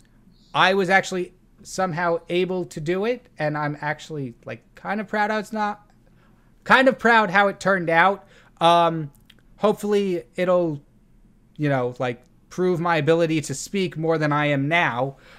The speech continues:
But, um, yeah, that's the <laughs> itinerary for today. Long story short, we're each gonna be playing,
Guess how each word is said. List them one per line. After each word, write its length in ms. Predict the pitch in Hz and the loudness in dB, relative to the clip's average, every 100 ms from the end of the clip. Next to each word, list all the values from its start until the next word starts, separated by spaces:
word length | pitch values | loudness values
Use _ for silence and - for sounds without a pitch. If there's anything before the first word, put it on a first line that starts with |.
| _ - 143 | _ -20 2
But, 240 | 202 185 | 6 6
um, 420 | 185 180 180 165 - _ _ _ _ | 6 4 0 -6 -14 _ _ _ _
yeah, 180 | 208 262 | 6 8
that's 220 | 247 240 | 8 2
the 120 | 320 | 4
<laughs> 20 | 285 | 4
itinerary 680 | - 277 269 277 240 214 | 6 8 8 8 8 6
for 180 | 214 220 | 4 2
today. 480 | - 202 208 147 131 - - 175 | 2 0 0 0 -4 -12 -20 2
Long 280 | 226 285 262 | 6 8 6
story 360 | - 262 233 220 | 4 4 4 2
short, 440 | - 254 208 196 | 2 4 4 2
we're 140 | 196 208 | -2 0
each 240 | 233 226 | -2 0
gonna 160 | 254 233 | 0 0
be 140 | 226 | -4
playing, 640 | 190 214 196 190 180 185 | -4 -2 0 -2 -4 -8